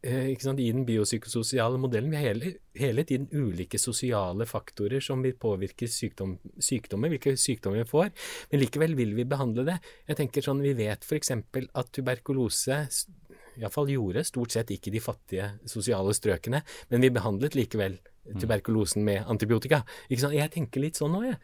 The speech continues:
Speaker 1: Men hva, hva tenker du? Men samtidig ser jeg den derre sosialkontrollen som jeg, som jeg, som ligger litt sånn uggen i følelsen min, hvis de da er veldig store,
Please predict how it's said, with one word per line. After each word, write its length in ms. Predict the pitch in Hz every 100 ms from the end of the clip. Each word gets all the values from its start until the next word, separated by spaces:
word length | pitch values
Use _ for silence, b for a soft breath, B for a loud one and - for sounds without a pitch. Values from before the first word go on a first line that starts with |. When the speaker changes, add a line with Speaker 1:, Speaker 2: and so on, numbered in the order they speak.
| b
Speaker 1:
Men 160 | - 170
hva, 140 | 170 170
hva 140 | 175
tenker 240 | 175 185 180
du? 60 | 180
Men 140 | 170
samtidig 460 | - 185 156 135 185
ser 160 | 151
jeg 140 | 143 151
den 140 | 143 135
derre 220 | 120 135 B B
sosialkontrollen 1120 | - 123 - 143 110 98 - 131 123 101 127 170
som 160 | 180
jeg, 300 | 160 - 151
som 160 | - 151
jeg, 140 | 143 156
som 80 | 151
ligger 280 | 131 139 131
litt 160 | 147
sånn 160 | 156 156
uggen 400 | 143 104 104 117
i 80 | 127
følelsen 320 | 127 117 - 123
min, 140 | 143 123
hvis 220 | 120 - - - -
de 80 | 139
da 80 | 131 127 B B -
er 80 | 127
veldig 300 | 139 110 123
store, 300 | - 120 120